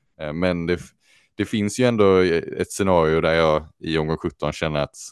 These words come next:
ah, jag borde nog ha gjort det bytet, eh, redan i omgång femton eftersom jag inte kommer plocka in Trippier ändå.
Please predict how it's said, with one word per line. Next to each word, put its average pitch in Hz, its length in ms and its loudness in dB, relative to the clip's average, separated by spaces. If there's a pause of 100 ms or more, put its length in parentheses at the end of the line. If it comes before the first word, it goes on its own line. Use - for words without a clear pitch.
ah, - 120 -14 (160)
jag 80 200 -4
borde 87 180 0
nog 95 80 0
ha 87 80 2
gjort 85 240 0
det 85 80 2
bytet, 73 360 -2 (400)
eh, 76 120 -10
redan 76 320 -2
i - 20 -2
omgång 73 220 -4
femton 71 400 -6
eftersom 71 280 -10
jag 69 320 -6
inte 73 240 -10
kommer 71 180 -8
plocka - 220 -4
in 67 100 -8
Trippier - 320 -8
ändå. 65 160 -14